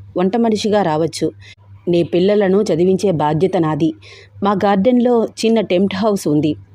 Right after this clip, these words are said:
దాంట్లో ఉండొచ్చు మీరు, మీకు సరిపోతుంది." వినీలా అర్జున్ మాటలు విని చేతులెత్తి దండం పెట్టి వస్తున్న కన్నీళ్లను పవిట కొంగుతో తుడుచుకుంది. తనకి మాటలు రావట్లేదు.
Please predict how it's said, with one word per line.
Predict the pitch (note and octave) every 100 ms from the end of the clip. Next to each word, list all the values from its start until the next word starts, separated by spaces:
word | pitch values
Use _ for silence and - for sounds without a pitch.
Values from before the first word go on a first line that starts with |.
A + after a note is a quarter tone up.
| -
దాంట్లో | D#3+ E3+ F#3 B3+
ఉండొచ్చు | G#3+ G3 G3 G3
మీరు, | E3 D#3 D#3 - - -
మీకు | F3+ F3
సరిపోతుంది." | F3 D#3+ G3+ G3 E3+ D3+ - - - - - - - -
వినీలా | E3+ F3+ G3+ G3
అర్జున్ | F#3+ D#3+ D3+ F3+ G#3+ F3+
మాటలు | D#3+ D#3+ F#3+
విని | E3 D#3+ E3+ D#3+ - - -
చేతులెత్తి | G#3+ A3+ A#3 F#3 G3+
దండం | F#3+ D#3+ D#3 F#3+
పెట్టి | E3+ D3+ - E3+ F#3+ - - -
వస్తున్న | A3+ G#3+ C4+ C4 A#3
కన్నీళ్లను | G#3+ D#3+ F3 F#3 D#3 E3+
పవిట | F3 D3+ E3+ G3
కొంగుతో | F#3+ F#3+ F3+ F#3
తుడుచుకుంది. | E3+ D#3+ - - F3 D#3+ D#3+ - - - - - E3
తనకి | E3 D#3+ E3+
మాటలు | E3 D3 D#3+ G3+
రావట్లేదు. | F3+ D#3+ F3 F3 F3 C3+ -